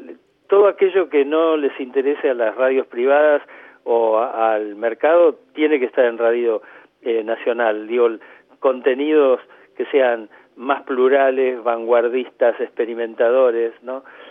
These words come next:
Y, y en ese sentido, tiene, realmente tiene que ser como una fábrica también de, no solamente una fábrica de radios y de sonidos, sino una fábrica de, de, de nuevas tendencias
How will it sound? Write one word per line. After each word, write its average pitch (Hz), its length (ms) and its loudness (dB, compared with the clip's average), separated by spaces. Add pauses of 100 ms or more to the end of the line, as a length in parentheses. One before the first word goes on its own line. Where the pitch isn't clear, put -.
(140)
Y, 127 380 -12
y 127 160 -4
en 156 80 -2
ese 190 220 0
sentido, 214 420 -2 (400)
tiene, 190 240 -4 (100)
realmente 185 460 0
tiene 151 200 -6
que 143 120 -4
ser 165 180 0
como 147 220 -4
una 151 160 -4
fábrica 156 560 0
también 139 400 -2
de, 127 260 0 (400)
no 156 160 -4
solamente 135 340 0
una 127 140 -2
fábrica 127 400 0
de 113 80 4
radios 131 480 2
y 123 60 -6
de 113 180 -6
sonidos, 143 440 -2 (500)
sino 156 300 -2 (300)
una 139 200 -4
fábrica 165 560 0
de, 113 340 -2 (680)
de, 123 200 -8 (200)
de 127 160 0
nuevas 165 560 0
tendencias 135 720 -2